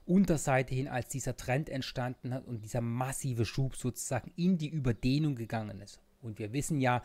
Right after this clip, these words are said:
solche Überdehnungen, die führen ab und an auch dazu, dass wir einen ordentlichen Rückschnapper bekommen. Und das ist das, was wir hier momentan auch sehen. Mit Blick in die Stunde können wir das Ganze auch ganz gut erachten.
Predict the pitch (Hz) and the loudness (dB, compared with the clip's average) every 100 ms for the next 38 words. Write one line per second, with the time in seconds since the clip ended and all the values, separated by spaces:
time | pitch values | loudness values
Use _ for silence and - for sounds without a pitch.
0 | - - - 123 147 147 113 - 120 135 | -6 -12 -4 -4 -4 -4 -4 0 0 4
1 | 135 131 127 - - 110 - 135 147 127 | 4 2 0 -4 -12 -10 -4 0 2 2
2 | 127 135 139 120 117 127 - 120 - 120 | 0 0 0 -2 -4 -4 -4 -4 -4 -2
3 | 113 - 113 - 127 139 139 117 117 147 | -4 -4 -8 -6 -4 -2 0 0 0 -2
4 | - 135 120 120 113 - 147 147 139 - | -2 -2 -2 0 -2 0 2 4 2 -2
5 | - - 120 117 120 - - 131 123 - | -14 -6 -2 0 -2 -2 -4 0 0 -2
6 | - - - 117 123 - 123 107 120 131 | -10 -12 -4 -2 -2 -4 -4 -2 0 0
7 | 113 113 143 170 135 127 127 110 113 - | 0 2 4 4 2 0 -2 -2 -4 -2
8 | 131 131 135 - - - 120 143 - 127 | 2 2 2 -4 -18 -8 0 0 0 -4
9 | 110 131 151 - 135 127 117 - - 147 | 0 0 0 -2 -4 -2 -4 -4 0 0
10 | 151 139 135 - _ - 131 120 120 117 | 2 0 0 -4 _ 4 4 4 0 -2
11 | 113 - 117 120 - 117 - 110 123 - | -4 -4 -4 -4 -6 -6 -2 -2 -2 -4
12 | 123 - - 120 127 139 - 123 | -8 -8 -4 -2 -2 -4 -4 -6